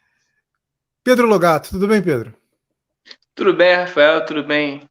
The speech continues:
Speaker 2: Didier? Uma boa tarde a todos que estão nos assistindo. E nosso querido Aleph Manga, realmente, há muito tempo que eu não vi uma entrevista, é,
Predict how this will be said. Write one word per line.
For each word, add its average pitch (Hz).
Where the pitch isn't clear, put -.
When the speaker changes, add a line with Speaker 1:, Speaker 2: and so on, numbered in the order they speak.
Speaker 2:
Didier? 151
Uma 135
boa 135
tarde 143
a 131
todos -
que -
estão 131
nos 143
assistindo. 180
E 147
nosso 147
querido 156
Aleph 160
Manga, 156
realmente, 165
há 160
muito 202
tempo 202
que -
eu 190
não 175
vi 170
uma 175
entrevista, 165
é, 131